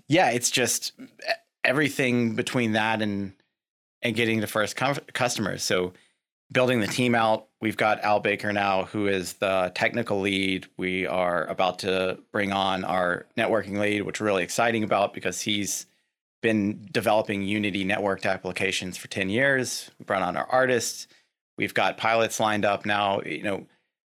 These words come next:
learning about the process of working in this field. So my background has been in virtual reality. There was a lot to learn about senior care,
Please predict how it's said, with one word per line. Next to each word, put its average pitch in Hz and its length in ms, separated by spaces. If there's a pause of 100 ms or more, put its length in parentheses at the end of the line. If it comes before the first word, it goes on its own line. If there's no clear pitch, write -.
(100)
learning 135 400
about 107 420
the 101 300
process 98 840
of 95 680 (800)
working 120 360
in 113 80
this 107 160
field. 143 300
So 98 280 (540)
my 113 140
background 104 560
has 95 120
been 107 200
in 98 80
virtual 98 340
reality. 101 380
There 98 100
was 95 100
a 98 40
lot 95 140
to 101 80
learn 95 200
about 85 200
senior 87 280
care, 135 480